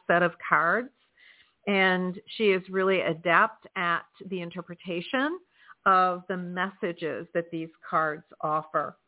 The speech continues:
And if you live in South Florida, because Marilyn lives very close to where I live,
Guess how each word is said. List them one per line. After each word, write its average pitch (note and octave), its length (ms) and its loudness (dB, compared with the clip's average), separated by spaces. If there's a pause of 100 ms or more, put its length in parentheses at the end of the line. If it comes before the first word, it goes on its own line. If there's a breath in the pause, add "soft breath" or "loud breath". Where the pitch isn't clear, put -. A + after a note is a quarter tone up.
(380 loud breath)
And G3 100 4
if G3+ 120 2
you G3+ 120 0
live C4 320 4
in C4+ 340 -2
South B3+ 360 4
Florida, A3+ 560 2 (460 loud breath)
because F#3+ 280 -6
Marilyn G3 480 2
lives F3+ 260 -4
very G#3+ 200 4
close A3+ 280 -2 (140)
to A3+ 80 -6
where E3+ 320 -2
I F3 220 -4
live, A#3 300 0